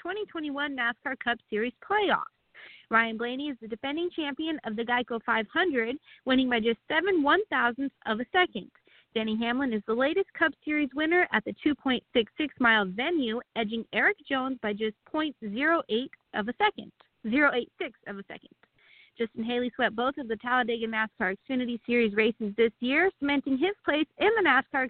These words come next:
Xfinity Series playoffs. He eventually made his way to the championship four at Phoenix Raceway. The Xfinity Series has been a staple at the iconic track since nineteen ninety-two,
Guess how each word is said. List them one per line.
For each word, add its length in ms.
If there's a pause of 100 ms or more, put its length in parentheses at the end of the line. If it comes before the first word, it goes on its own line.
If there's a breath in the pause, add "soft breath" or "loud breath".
(120)
Xfinity 360
Series 200 (160)
playoffs. 360 (600 loud breath)
He 80
eventually 420
made 240
his 120
way 260
to 100
the 80
championship 600 (120)
four 160 (140)
at 180 (120)
Phoenix 360
Raceway. 500 (360 soft breath)
The 80
Xfinity 500 (100)
Series 300
has 100
been 180
a 60 (160)
staple 440 (120)
at 220
the 80
iconic 500
track 280 (120)
since 160
nineteen 400
ninety-two, 720